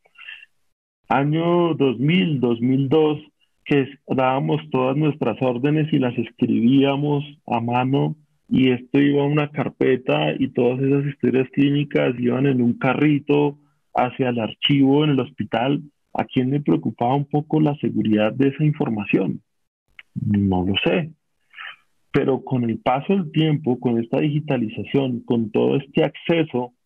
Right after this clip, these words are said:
a esta gran cantidad de información, pareciera que necesitamos incentivar una cultura de manejo de datos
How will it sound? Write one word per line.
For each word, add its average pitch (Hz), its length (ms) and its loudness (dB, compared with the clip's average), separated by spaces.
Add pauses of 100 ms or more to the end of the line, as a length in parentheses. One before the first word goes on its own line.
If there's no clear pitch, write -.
a 98 140 -2
esta - 300 -4
gran 156 380 -2
cantidad 151 480 -2
de 123 80 -2
información, 135 840 -2 (600)
pareciera 127 960 2 (420)
que 147 440 0
necesitamos 131 1000 -2
incentivar 123 680 0
una 151 300 2
cultura 135 540 2
de 147 80 -2
manejo 123 460 -2
de 143 100 2
datos 127 300 -2